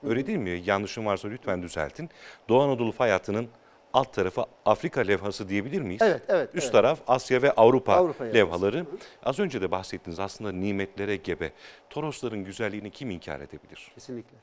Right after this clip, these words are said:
Speaker 2: Toroslar bir deprem silsilesi sonrası oluşmuş sıra dağlar değil midir?
Speaker 1: Kesinlikle.
Speaker 2: Oradaki ürünler, nimetler, depreme bu yönden siz enerji yönüyle de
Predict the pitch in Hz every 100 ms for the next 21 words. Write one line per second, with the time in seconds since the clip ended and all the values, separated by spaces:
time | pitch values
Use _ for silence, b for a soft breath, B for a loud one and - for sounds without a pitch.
0 | b b - 156 151 147 123 110 104 87
1 | 87 104 - 107 135 117 107 92 - 101
2 | 107 107 98 95 90 98 98 - 98 -
3 | B B - 104 104 101 95 92 85 160
4 | 110 78 - - 123 127 - - b b
5 | - 110 101 98 - 101 101 107 101 98
6 | 92 90 82 95 87 85 - 120 120 135
7 | - 160 139 143 185 156 123 117 127 -
8 | 113 107 113 113 151 156 131 110 87